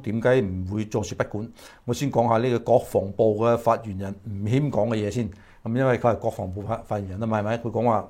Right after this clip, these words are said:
呃，呢個馬基去訪台啦，噉啊，亦都又話違反咗呢個一個中國嘅原則同埋美-，呃，中美三個聯合公報啦嚇。噉啊，呢個又係發出咗所謂嘅不穩定因素。噉啊，不穩定嘅咧，全部係中共搞出嚟嘅。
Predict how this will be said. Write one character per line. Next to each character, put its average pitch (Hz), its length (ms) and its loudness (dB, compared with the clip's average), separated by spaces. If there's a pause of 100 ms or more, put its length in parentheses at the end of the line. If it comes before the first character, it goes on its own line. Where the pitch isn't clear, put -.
呃， 113 180 -2
呢 131 120 0
個 127 100 4
馬 110 260 4
基 143 240 4
去 117 340 2 (400)
訪 117 180 4
台 101 240 2
啦， 135 240 8 (220)
噉 139 160 2
啊， 131 60 6
亦 120 100 2
都 143 240 4
又 135 760 8
話 127 200 10 (220)
違 104 60 2
反 117 220 4
咗 135 120 4
呢 139 100 2
個 127 260 6
一 127 160 2
個 120 140 4
中 127 180 0
國 120 180 2
嘅 123 80 4
原 95 140 -4
則 131 200 4
同 95 100 -6
埋 95 180 -4 (220)
美-， 113 400 -2
呃， 104 280 -4
中 135 360 0
美 110 160 2
三 127 340 8
個 110 120 0
聯 92 120 -6
合 110 100 -6
公 117 200 -2
報 104 160 0
啦 104 240 0 (260)
嚇。 120 80 -6
噉 117 80 0
啊， 104 280 0
呢 117 140 -2
個 110 100 0
又 107 180 2
係 101 180 2
發 104 200 -4
出 - 160 -10
咗 113 240 2
所 113 360 2
謂 101 60 -4
嘅 107 60 -2
不 107 100 0
穩 104 180 -2
定 107 200 -4
因 113 120 -2
素。 104 160 -2
噉 120 160 0
啊， 123 120 -2
不 147 60 10
穩 123 220 4
定 110 200 -2
嘅 117 80 0
咧， 139 120 6 (120)
全 92 200 -8
部 104 140 -4
係 110 140 2
中 127 160 -2
共 117 120 0
搞 104 220 -4
出 120 120 2
嚟 92 100 -2
嘅。 107 100 -6